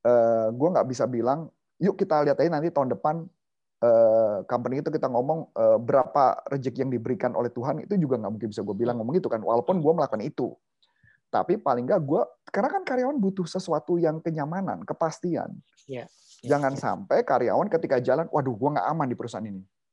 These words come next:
Speaker 1: Jangan-jangan, nah kalau ke mereka ketakutan, karena kan mereka belum tentu seperti kita, bro,
Speaker 2: Mm-mm.
Speaker 1: punya kemampuan itu. Kalau mereka tidak punya keyakinan, maka kerja mereka tidak akan menjadi bagus.
Speaker 2: Hmm.
Speaker 1: Cukuplah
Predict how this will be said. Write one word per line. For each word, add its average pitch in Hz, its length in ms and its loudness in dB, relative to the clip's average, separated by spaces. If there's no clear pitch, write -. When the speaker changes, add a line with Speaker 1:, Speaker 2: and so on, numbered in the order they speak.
Speaker 1:
Jangan-jangan, 151 720 0
nah 110 240 -4
kalau 185 180 6
ke 170 100 0
mereka 170 220 0
ketakutan, 180 640 -4
karena 240 240 0
kan 381 60 -4
mereka 339 180 0
belum 196 220 2
tentu 160 180 0
seperti 156 320 -4
kita, 214 240 -2
bro, 131 300 -4
Speaker 2:
Mm-mm. 156 160 -8
Speaker 1:
punya 143 220 -4
kemampuan 131 340 -6
itu. - 160 -8
Kalau 202 240 0
mereka 190 260 -2
tidak 170 280 -2
punya 147 240 -6
keyakinan, 135 500 -6
maka 247 260 -4
kerja 180 300 0
mereka 160 320 -4
tidak 165 320 0
akan 196 140 -4
menjadi 139 260 -4
bagus. 123 540 -8
Speaker 2:
Hmm. 123 500 -14
Speaker 1:
Cukuplah 214 600 0